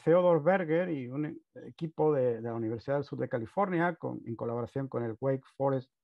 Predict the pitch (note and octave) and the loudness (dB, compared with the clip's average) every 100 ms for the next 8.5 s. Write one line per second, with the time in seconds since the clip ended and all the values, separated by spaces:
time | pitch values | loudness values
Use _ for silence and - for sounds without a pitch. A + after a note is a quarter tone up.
0 | _ _ _ A2+ D3 - C#3+ A2+ C3 D3+ | _ _ _ 0 0 0 -4 -2 2 2
1 | C3 B2+ - F3+ D3+ C#3+ C#3+ - _ _ | 2 -4 -2 0 0 0 -6 -8 _ _
2 | _ _ _ _ C#3 C3 C#3 C3+ C3+ C#3 | _ _ _ _ -2 0 0 0 0 -2
3 | C3 F#3 G#3 F#3+ E3 F#3+ - - _ _ | -2 2 4 4 2 -2 -8 -14 _ _
4 | - D#3 F3 F3+ - _ - C3 D#3+ F3 | 0 2 2 -4 -10 _ -10 0 0 2
5 | F#3 - E3 F3+ D#3+ E3+ F3+ B2+ A#2 C#3 | 0 -2 -4 0 4 4 4 0 0 4
6 | G3+ E3+ D3+ G3 F3+ A#2 - - A2+ A2 | 6 4 0 -2 -8 -12 -12 -12 -12 -10
7 | A#2 A#2+ F3+ E3+ C#3 E3+ F#3+ _ _ _ | -4 2 2 2 -2 -4 -8 _ _ _
8 | _ - F3 F#3 | _ -4 0 0